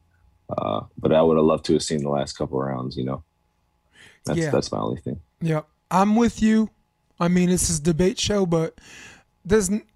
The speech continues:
Speaker 2: we have something to debate on this, but, but him f-, uh, faking the injury, making it more than it really was to get the title, uh, you're gonna have to miss me on that. If you watch, for everybody listening to this podcast, if you actually watch the knee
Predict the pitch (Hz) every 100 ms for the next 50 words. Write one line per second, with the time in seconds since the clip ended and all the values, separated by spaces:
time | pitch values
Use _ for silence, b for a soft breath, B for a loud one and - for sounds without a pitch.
0 | _ _ - 180 254 277 160 - 254 240
1 | 196 165 165 156 165 170 170 156 147 160
2 | 165 160 165 156 160 202 196 - b b
3 | b b b - - - - 160 156 151
4 | - 202 202 190 175 170 170 175 170 170
5 | 175 170 185 175 175 170 165 190 175 165
6 | 165 165 165 170 - 151 165 175 170 175
7 | 175 170 B B B - - 170 175 196
8 | 240 226 190 160 160 160 - 151 151 147
9 | 151 151 - - - _ - 196 202 -
10 | 208 285 240 233 196 - - - 208 240
11 | 262 254 214 202 - 180 185 170 - 175
12 | - 151 139 B B B 180 151 262 269
13 | 233 - 180 160 180 - 160 160 156 170
14 | 165 131